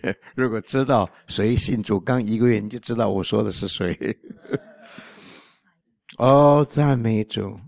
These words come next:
赞美。所以，嗯，我知道在你们中间有的人是刚刚才开始，刚刚才开始，这是一个很好的开始。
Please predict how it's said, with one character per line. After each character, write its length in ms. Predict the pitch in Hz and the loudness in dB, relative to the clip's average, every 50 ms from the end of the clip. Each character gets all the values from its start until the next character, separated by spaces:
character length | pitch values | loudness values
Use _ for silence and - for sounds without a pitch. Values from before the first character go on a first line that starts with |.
| 180 - | -20 -16
赞 300 | - - 127 120 117 113 | -8 -4 -2 -2 -2 -4
美。 260 | 110 104 98 104 - _ _ - - - - - _ _ | -6 -8 -10 -10 -12 _ _ -20 -20 -20 -20 -20 _ _
所 260 | - - 185 185 196 | -4 2 4 4 6
以， 580 | 196 185 147 131 123 123 123 123 123 127 117 - _ _ _ | 6 6 4 4 4 2 2 2 0 0 -2 -6 _ _ _
嗯， 220 | - 135 139 127 117 - | -6 -4 -2 -2 -4 -2
我 120 | - 127 123 | -2 -2 0
知 160 | - 180 190 | 2 2 2
道 120 | 196 170 | 2 2
在 200 | 139 - 175 170 | 2 2 0 0
你 80 | 143 120 | 0 -2
们 100 | 110 107 | -4 -2
中 180 | - 147 147 135 | 0 0 0 2
间 220 | 143 151 147 135 | 2 0 0 2
有 140 | 117 104 98 | 0 -2 -2
的 100 | - 123 | -2 -2
人 180 | 131 127 113 | -2 -2 -4
是 160 | 95 - - - | -4 -6 -8 -8
刚 240 | - 160 180 185 | -4 -2 -2 -2
刚 160 | 175 190 190 190 | -2 -2 -4 -6
才 160 | 175 156 127 | -6 -8 -10
开 380 | - - - - 151 135 131 131 | -10 -12 -12 -8 -8 -8 -8 -8
始， 320 | 127 - - - - - - - _ _ _ _ _ _ _ _ _ _ _ _ _ _ _ _ _ _ - | -10 -12 -16 -16 -16 -16 -18 -20 _ _ _ _ _ _ _ _ _ _ _ _ _ _ _ _ _ _ -10
刚 240 | - 143 151 160 | -6 -6 -6 -6
刚 200 | 160 180 170 165 | -6 -6 -8 -8
才 200 | 147 - 131 104 - | -8 -8 -12 -14 -14
开 240 | - - - - - | -16 -18 -18 -18 -18
始， 200 | - - - - - _ _ _ _ _ _ _ _ _ _ _ _ | -18 -20 -20 -20 -20 _ _ _ _ _ _ _ _ _ _ _ _
这 180 | - - 165 | -2 0 0
是 120 | 156 147 147 | 0 0 -2
一 20 | |
个 180 | 131 143 127 117 | -2 0 -2 -2
很 460 | - - - 113 123 127 143 156 151 | -2 -4 -4 -4 -2 -2 -2 -4 -6
好 380 | 151 - - - 113 - - - | -8 -12 -12 -6 -4 -4 -4 -4
的 200 | - - 113 107 | -4 -8 -8 -8
开 360 | _ - - - 123 127 127 | _ -10 -6 -4 -2 -2 -2
始。 340 | 123 - - - - 117 | -2 -4 -8 -14 -14 -16